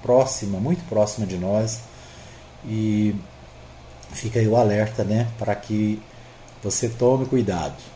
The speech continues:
né? Às vezes as pessoas veem os números,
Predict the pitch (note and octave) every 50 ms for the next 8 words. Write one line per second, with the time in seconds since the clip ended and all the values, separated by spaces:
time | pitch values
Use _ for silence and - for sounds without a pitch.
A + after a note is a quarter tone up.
0 | - F#2 G2 A2+ A2+ G#2+ G2+ B2 B2 B2 C3+ C3+ - - C3+ A#2 - - C3+ B2+
1 | B2+ B2+ B2 A#2 - - - - - - - - - - - - - - G#2+ G2+
2 | B2 C3+ C3+ C3 A#2+ G#2 F#2 G#2 A2+ B2 C#3 C#3+ C3+ A#2+ G#2 G2+ F#2 F2 - -
3 | -